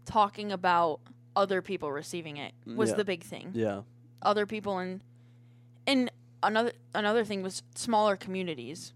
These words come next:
Speaker 2: Yeah.
Speaker 1: rather than other famous icons that everyone knows about.
Speaker 2: <laughs>
Speaker 1: Uh,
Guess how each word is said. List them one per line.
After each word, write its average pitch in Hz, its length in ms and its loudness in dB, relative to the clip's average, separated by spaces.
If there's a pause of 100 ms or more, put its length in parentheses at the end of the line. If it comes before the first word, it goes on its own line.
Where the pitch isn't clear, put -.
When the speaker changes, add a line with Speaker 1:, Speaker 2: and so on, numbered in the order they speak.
(200)
Speaker 2:
Yeah. 127 180 6
Speaker 1:
rather 240 300 8
than 233 300 2
other 202 420 4 (120)
famous 180 580 -2 (120)
icons 175 560 -2
that 170 200 -2 (100)
everyone 170 400 2
knows 170 220 4
about. 156 440 4
Speaker 2:
<laughs> - 40 -20 (560)
Speaker 1:
Uh, 160 360 4